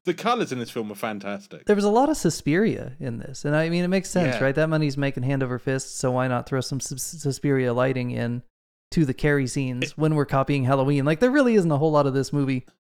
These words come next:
Speaker 2: that's super original, but it's a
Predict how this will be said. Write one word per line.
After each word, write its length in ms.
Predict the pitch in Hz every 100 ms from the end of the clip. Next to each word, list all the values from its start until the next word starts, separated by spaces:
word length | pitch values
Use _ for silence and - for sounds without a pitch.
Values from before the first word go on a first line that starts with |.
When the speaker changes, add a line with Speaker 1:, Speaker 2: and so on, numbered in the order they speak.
| _ -
Speaker 2:
that's 160 | 147
super 340 | - 170 147 131
original, 520 | 165 151 117 113 - - _ - _
but 180 | 147 139 -
it's 260 | 156 -
a 260 | - 160 156